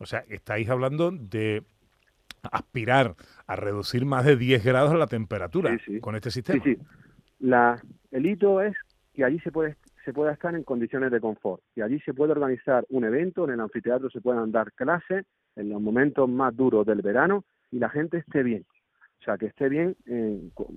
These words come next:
Speaker 2: el, el, y nosotros, el, el está bien lo hemos calibrado. O sea, la gente está bien en el entorno de los veintisiete, veintiocho grados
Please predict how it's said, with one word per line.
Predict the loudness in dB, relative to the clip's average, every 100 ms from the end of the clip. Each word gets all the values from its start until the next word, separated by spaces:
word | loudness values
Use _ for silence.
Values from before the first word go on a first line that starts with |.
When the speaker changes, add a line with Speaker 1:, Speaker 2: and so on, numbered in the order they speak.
| -8
Speaker 2:
el, | -6 -6
el, | -4 -2
y | 0
nosotros, | 0 2 4 4 4
el, | 2 0
el | -4
está | 0 0
bien | 0 2
lo | 2
hemos | 0 -2
calibrado. | -2 0 0 0
O | -4
sea, | -10 -8
la |
gente | -8 -10 -10
está | -6 -4
bien | -4 -4
en | -4
el | -6
entorno | -4 -2 0
de | 0
los | 0
veintisiete, | 0 -4 -4 -2 -2
veintiocho | -4 -4 -4 -4 -4 -6
grados | 2 4 4 -2